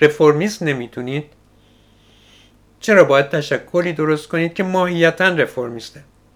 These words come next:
اتحادیه، همونطور که گفتم، در چارچوب نظم موجود برای بهبود وضع، وضعیت کارگران تلاش می‌کنه.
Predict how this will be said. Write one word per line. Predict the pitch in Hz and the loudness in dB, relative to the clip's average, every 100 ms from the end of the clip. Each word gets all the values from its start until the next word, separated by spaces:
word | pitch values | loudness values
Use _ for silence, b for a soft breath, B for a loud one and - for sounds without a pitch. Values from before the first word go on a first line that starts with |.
| b b b b b - | b b b b b 0
اتحادیه، | 160 151 160 151 175 | 0 4 2 4 0
همونطور | 170 165 | 0 -2
که | 165 | -4
گفتم، | 156 143 - 170 175 B B B B - | -2 -4 -2 -2 -4 B B B B 0
در | 143 | 0
چارچوب | 143 156 143 143 180 180 | 0 0 0 0 -4 -2
نظم | 180 156 165 165 | 0 2 2 0
موجود | 147 135 127 - 160 170 b b b | -6 -6 -8 -6 -6 -6 b b b
برای | 139 143 147 156 | 0 2 4 2
بهبود | 143 135 - 180 180 | 0 0 -2 -4 -2
وضع، | 143 131 123 135 139 b _ | 0 -2 -2 -8 -8 b _
وضعیت | 131 131 143 143 | -2 0 -2 -2
کارگران | 143 131 127 139 | -4 -2 -4 -6
تلاش | 143 127 127 - | -4 -2 -2 -4
می‌کنه. | - - | -14 -20